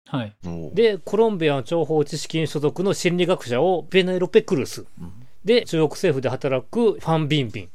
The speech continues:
Speaker 3: ていう五カ国、
Speaker 1: うん。
Speaker 3: 普段は敵対してそうなスパイ組織が、今のアイティー技術を集結させた怖い兵器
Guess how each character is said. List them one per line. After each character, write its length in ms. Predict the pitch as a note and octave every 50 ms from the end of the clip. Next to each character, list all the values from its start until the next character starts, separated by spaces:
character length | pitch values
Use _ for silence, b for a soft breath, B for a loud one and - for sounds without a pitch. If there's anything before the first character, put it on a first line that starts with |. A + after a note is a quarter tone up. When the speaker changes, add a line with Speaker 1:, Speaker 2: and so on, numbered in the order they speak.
| - -
Speaker 3:
て 100 | - F3
い 60 | F#3+
う 60 | F3+
五 120 | - E3+ -
カ 160 | - G#3+ G#3
国、 340 | - - D3 - - C#3 C3+
Speaker 1:
う 20 |
ん。 20 | C3
Speaker 3:
普 100 | C3 F#3+
段 200 | B3+ A#3 G3+ F3+
は 100 | F#3+ F#3+
敵 220 | - F3+ - -
対 220 | - F#3 E3+ E3 D#3
し 40 |
て 80 | - E3+
そ 200 | D3 - F3+ D3+
う 40 | C#3+
な 100 | E3 D3+
ス 120 | - -
パ 140 | - D3+ C#3
イ 140 | C3+ C3+ C#3
組 220 | - - C#3+ C3+ A#2
織 320 | - - - - - C3+
が、 300 | D3+ A3 A#3+ G#3+ D#3+ - - - - -
今 260 | - G3+ A#3 C#4 D4+
の 220 | D4 A#3 F#3 - D#3
ア 80 | E3
イ 100 | F3+ F#3
テ 140 | - - G3+
ィ 140 | G3+ G3+ G3
ー 40 | E3+ D3+ F3+
技 120 | - G#3
術 360 | G#3 F3 D3 - - - C3 C3+
を 320 | D#3 F#3+ F#3+ F3 D3+ - -
集 340 | - - - - A#3+ A#3+ A3+
結 220 | A#3 A#3+ A3+ A3+
さ 200 | - - - A3
せ 120 | - - -
た 360 | - F3 E3+ D#3+ D3+ D3+ - - -
怖 280 | - - D3+ F3+ G3 F3
い 60 | C#3+
兵 320 | B2 - E3 E3 C#3+ B2+
器 600 | - - - - - A2+ G#2+ G2+ G2+ G2+ C3 -